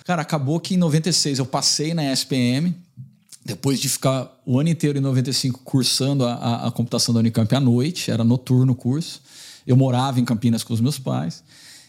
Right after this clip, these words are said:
E, e minha mãe falou assim, "Olha, você passou agora na S P M, se você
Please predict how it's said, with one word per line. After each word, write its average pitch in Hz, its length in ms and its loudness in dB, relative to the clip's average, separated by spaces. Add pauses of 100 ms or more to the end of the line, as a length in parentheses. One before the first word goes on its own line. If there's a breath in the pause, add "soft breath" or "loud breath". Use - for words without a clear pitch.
(140 loud breath)
E, 127 840 0 (280)
e 147 80 2
minha 170 160 4
mãe 151 200 0
falou 175 140 -4
assim, - 180 0
"Olha, 117 280 -2 (280)
você - 120 -12
passou 156 320 -2
agora 143 200 0
na 139 80 -2
S 139 120 -2
P 131 120 -4
M, 160 100 0
se - 80 0
você 208 300 0